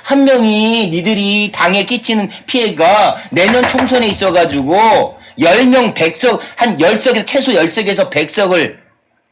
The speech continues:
못 받아먹으면 망치는 꼴을 되는 거야. 저, 저 반대편에 집권 여당 쪽에 국민의힘 쪽에 표를 주는, 응? 그런 걸 초래해, 니네 수박들.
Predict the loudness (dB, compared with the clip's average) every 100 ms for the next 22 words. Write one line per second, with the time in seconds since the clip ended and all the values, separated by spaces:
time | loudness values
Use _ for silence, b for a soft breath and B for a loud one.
0 | _ _ _ -6 0 2 2 2 0 0
1 | -2 -2 -2 -2 -4 -4 -4 -4 -2 2
2 | 2 4 2 2 B 0 2 2 2 0
3 | 0 0 0 2 2 2 2 2 0 -4
4 | -4 -2 0 2 2 0 -2 -2 -2 -2
5 | 0 0 -2 -4 -4 -2 -2 -4 -4 -6
6 | -6 -4 -4 -6 -16 _ _ _ _ _
7 | _ _ _ _ -6 -2 -2 -4 _ _
8 | _ _ _ _ _ _ _ _ _ _
9 | -4 0 0 0 0 0 2 0 0 -2
10 | -2 -2 -2 -2 -2 0 0 0 -2 -6